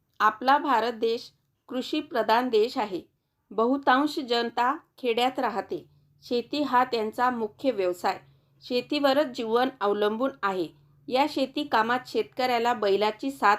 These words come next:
संगत लाभत असून बैल शेतकऱ्याचे सोबती आहे. या बैलांच्या मदतीने शेतकरी भर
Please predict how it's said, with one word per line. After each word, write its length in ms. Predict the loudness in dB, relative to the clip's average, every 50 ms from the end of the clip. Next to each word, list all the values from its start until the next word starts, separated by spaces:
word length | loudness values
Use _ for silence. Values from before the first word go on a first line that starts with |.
| 0 -6 -8
संगत 380 | -6 -4 -2 -2 -4 -4 -4
लाभत 380 | -4 -2 -2 0 0 -2 -2 -2
असून 400 | -4 -4 -4 -4 -4 -4 -4 -6 -8 _ _ _ _ _ _ _ _ -2
बैल 300 | 2 2 2 2 0 -2
शेतकऱ्याचे 640 | 0 0 0 0 0 -2 -2 0 0 0 0 -2 -6
सोबती 480 | -6 -4 0 0 0 0 -2 -4 -4 -4
आहे. 240 | -2 -2 -4 -6 -8 -10 _ _ _ _ _ _ _ -2
या 180 | 2 4 4
बैलांच्या 540 | 4 4 2 0 2 0 0 -2 -2 -2 -2
मदतीने 680 | -2 0 -2 -2 -2 -4 -4 -4 -6 -6 -6 -6 -6 -8 _ _ _ _ _ _
शेतकरी 580 | -2 0 0 0 0 -2 -4 -2 0 0 0
भर 280 | -2 0 0 2 2 0